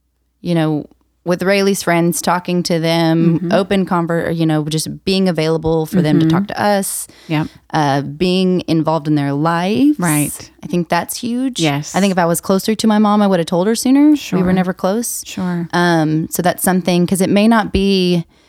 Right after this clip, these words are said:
Speaker 1: your kid that's going through it, but it could be a friend
Speaker 2: Yeah.
Speaker 1: of
Speaker 2: Oh,
Speaker 1: your
Speaker 2: absolutely.
Speaker 1: kid that's
Speaker 2: You were the
Speaker 1: going through
Speaker 2: friend.
Speaker 1: it. I was the friend.
Speaker 2: Yeah.
Speaker 1: Yeah, for sure. And, um,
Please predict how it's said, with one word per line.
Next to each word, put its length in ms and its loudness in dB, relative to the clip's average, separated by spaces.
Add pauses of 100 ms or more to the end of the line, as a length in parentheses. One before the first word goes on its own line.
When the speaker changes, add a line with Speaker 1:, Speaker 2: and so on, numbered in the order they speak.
(200)
Speaker 1:
your 300 2
kid 400 -2
that's 240 -2
going 400 0
through 240 0
it, 160 -4
but 100 0
it 140 -4
could 240 -2
be 100 0
a 60 -2
friend 560 0 (160)
Speaker 2:
Yeah. 420 -2
Speaker 1:
of 80 0
Speaker 2:
Oh, 80 2
Speaker 1:
your 100 4
Speaker 2:
absolutely. 840 2
Speaker 1:
kid 120 -14 (380)
that's 140 -2
Speaker 2:
You 80 4
were 100 4
the 60 4
Speaker 1:
going 100 4 (140)
through 160 6
Speaker 2:
friend. 160 0
Speaker 1:
it. 20 -6
I 100 2
was 180 -2
the 100 -4
friend. 360 -4
Speaker 2:
Yeah. 280 -2 (280)
Speaker 1:
Yeah, 440 -2 (100)
for 100 -4
sure. 520 -2
And, 400 0 (100)
um, 720 0